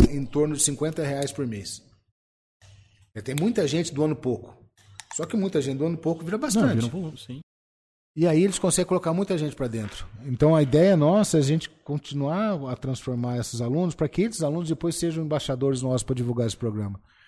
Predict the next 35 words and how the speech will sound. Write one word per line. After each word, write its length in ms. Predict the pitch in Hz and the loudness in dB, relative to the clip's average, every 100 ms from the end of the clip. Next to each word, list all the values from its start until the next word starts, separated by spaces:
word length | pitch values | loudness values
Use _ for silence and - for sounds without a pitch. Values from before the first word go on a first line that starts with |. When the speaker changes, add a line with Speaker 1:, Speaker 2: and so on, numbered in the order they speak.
| _ _ _ _ _ _ | _ _ _ _ _ _
Speaker 1:
Então 140 | 147 196 | 4 6
é 60 | |
isso, 260 | 202 131 113 | 8 6 2
dá, 140 | 123 120 110 113 | -2 -2 -6 -8
eu 100 | 127 | -4
vou 140 | 117 139 | 0 -2
escola 420 | - - 165 220 | -2 -6 -4 -2
por 100 | 233 | -4
escola, 480 | 220 160 147 151 135 _ _ _ _ _ _ _ _ _ - | -4 -2 0 -2 -6 _ _ _ _ _ _ _ _ _ 2
peço 260 | 156 160 180 | 2 2 0
uma 120 | 180 | -2
indicação, 580 | 165 170 - 131 131 123 _ 131 | 0 -2 0 -2 -4 -6 _ -6
eles 400 | 127 143 135 127 | -4 -2 0 2
entram 280 | 170 170 | 2 2
de 100 | 170 | -2
graça, 440 | 143 127 127 - 135 | 0 0 0 -2 -2
estudam, 500 | - - 143 143 139 | -4 0 0 2 0
se 140 | - | 0
formam, 480 | 135 135 135 135 135 | 0 2 0 0 -6
e 140 | 151 131 | -4 -2
a, 160 | 127 120 143 | -2 -2 -4
o 100 | 123 | 0
compromisso 500 | 147 139 135 151 - | 2 4 4 4 2
que 60 | |
ele 60 | 139 | 0
tem 140 | 135 | 0
com 100 | 131 | 2
a 40 | 117 | 2
gente 180 | 135 139 | 2 -2
é 20 | |
o 20 | |
seguinte: 320 | 131 113 98 | -4 -6 -8
quando 220 | - 139 | -8 -6
você 100 | - | -4
puder, 420 | 160 170 120 131 | -4 -2 0 -2